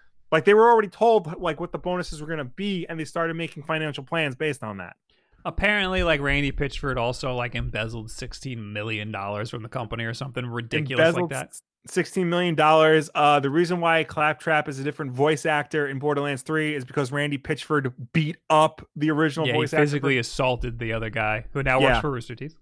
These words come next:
Speaker 2: He's a great
Speaker 1: Yeah.
Speaker 2: guy. I, I see him
Speaker 1: Um,
Speaker 2: in podcasts all the time.
Speaker 1: he,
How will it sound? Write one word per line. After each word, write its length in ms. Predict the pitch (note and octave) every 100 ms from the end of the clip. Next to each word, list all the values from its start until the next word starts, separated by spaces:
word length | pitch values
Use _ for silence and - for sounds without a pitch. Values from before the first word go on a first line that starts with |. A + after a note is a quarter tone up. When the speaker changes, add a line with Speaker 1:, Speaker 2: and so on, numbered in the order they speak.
| - -
Speaker 2:
He's 140 | A#2+
a 40 |
great 100 | G#2+
Speaker 1:
Yeah. 120 | A#2+ G2+
Speaker 2:
guy. 180 | A2+ C3
I, 380 | C#3+ C3+ C3+ C3
I 20 |
see 60 |
him 80 | B2+
Speaker 1:
Um, 20 |
Speaker 2:
in 60 | C3
podcasts 420 | C3 B2 B2+ B2
all 100 | B2+
the 60 | B2+
time. 140 | C#3 - -
Speaker 1:
he, 460 | - - F3+ F3